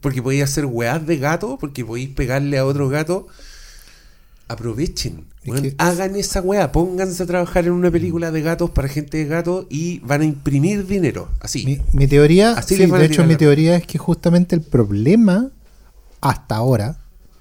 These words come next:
Speaker 2: con los gatos es que, mi teoría es que Estados Unidos es un país perro.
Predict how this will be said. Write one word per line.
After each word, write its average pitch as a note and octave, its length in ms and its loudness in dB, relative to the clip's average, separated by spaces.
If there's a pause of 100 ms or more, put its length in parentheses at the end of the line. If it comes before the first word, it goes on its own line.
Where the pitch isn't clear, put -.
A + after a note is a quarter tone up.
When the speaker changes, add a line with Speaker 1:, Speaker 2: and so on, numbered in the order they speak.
(880)
Speaker 2:
con D3 180 4
los D#3+ 140 4
gatos E3+ 340 2 (1040)
es C#3 160 -2
que, D3+ 400 0 (840)
mi B2 220 -2
teoría E3+ 420 0
es F3+ 160 -4
que D3+ 300 -4
Estados - 500 0
Unidos C#3+ 360 2
es C3+ 120 -2
un C#3 160 -2
país C3+ 300 -2 (120)
perro. - 280 -4